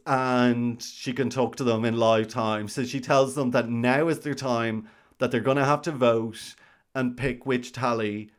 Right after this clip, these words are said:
they think should stay. Or no, which one they should block.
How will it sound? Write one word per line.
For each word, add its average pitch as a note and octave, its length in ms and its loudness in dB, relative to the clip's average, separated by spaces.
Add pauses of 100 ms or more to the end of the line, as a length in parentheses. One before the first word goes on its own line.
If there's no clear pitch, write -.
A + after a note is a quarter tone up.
(400)
they A#2 220 4
think A2 360 -4
should G#2+ 240 -4
stay. G#2 400 0
Or D3+ 140 0
no, D3+ 140 4
which C#3 220 2
one C3+ 120 0
they A#2+ 100 2
should A#2+ 240 -6
block. A#2 400 -2